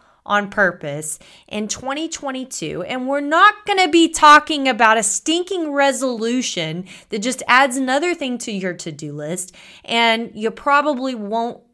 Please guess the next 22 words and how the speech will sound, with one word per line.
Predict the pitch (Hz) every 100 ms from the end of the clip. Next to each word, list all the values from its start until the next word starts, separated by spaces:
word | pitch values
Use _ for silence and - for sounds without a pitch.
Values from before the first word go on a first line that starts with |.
| -
accomplish | 202 240 220 196 180 -
anyway | 196 170 160 175
because | 202 202 196 196 - _ -
most | 202 196
resolutions | 185 180 185 190 190 185 156 -
do | - 165 202 247 262 -
fail. | - - 254 170 151 214 - _ _ _
But | 233 269
we're | 302
gonna | 359 381
talk | - 302 302
about | 294 226 214 208 - _ _ -
changing | - 240 285 330 277 202 165 143 156 196 _ _ _
some | - 247 220
things | 214 185 156 165 190 - - _ _ _ _ -
to | 226
make | 233 254 269
sure | - - 359 349 240 - - 214 _ _ _ _ _ -
that | 214
in | 220 214
twenty | - 214 247
twenty-two, | 247 247 220 202 190 175 226